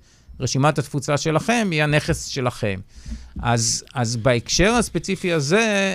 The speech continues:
אני, אני אומר, ה-, הדבר החשוב הוא באמת לייצר את הנכס. אם יש לכם איזשהו אתר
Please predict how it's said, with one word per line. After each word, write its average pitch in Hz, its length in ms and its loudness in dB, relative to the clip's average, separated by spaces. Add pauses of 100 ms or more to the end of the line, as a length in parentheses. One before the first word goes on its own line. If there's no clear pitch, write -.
(140)
אני, 127 600 -2 (180)
אני 123 120 0
אומר, 156 460 2
ה-, 117 580 2 (400)
הדבר 120 260 0
החשוב 139 440 -4
הוא 131 120 -6
באמת 120 320 0
לייצר 120 360 -2
את 117 100 -2
הנכס. 131 480 -2
אם 113 100 -2
יש 123 120 -4
לכם 131 260 -2
איזשהו 117 400 -4
אתר 120 380 4